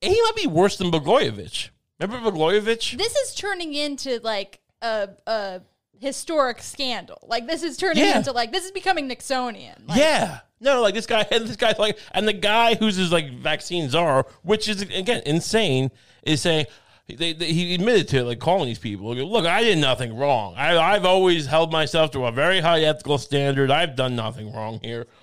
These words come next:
Speaker 1: which is only ever said by people who've, like, murdered children.
Speaker 2: <laughs> Right.
Speaker 1: "I've always held myself to the most impeccable standards of ethics." <laughs> Uh, those, those children killed themselves. Um,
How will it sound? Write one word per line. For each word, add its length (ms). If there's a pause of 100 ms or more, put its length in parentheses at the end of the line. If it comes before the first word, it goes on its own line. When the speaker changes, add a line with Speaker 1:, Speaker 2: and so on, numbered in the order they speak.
(100)
Speaker 1:
which 240
is 100
only 320
ever 220
said 260
by 120
people 260
who've, 180
like, 180
murdered 520 (140)
children. 520 (400)
Speaker 2:
<laughs> 160
Right. 320 (720)
Speaker 1:
"I've 180
always 220
held 180
myself 320
to 60
the 40
most 200
impeccable 540
standards 440
of 80
ethics." 600
<laughs> 60 (280)
Uh, 100 (880)
those, 200 (100)
those 240
children 380
killed 240
themselves. 680 (840)
Um, 760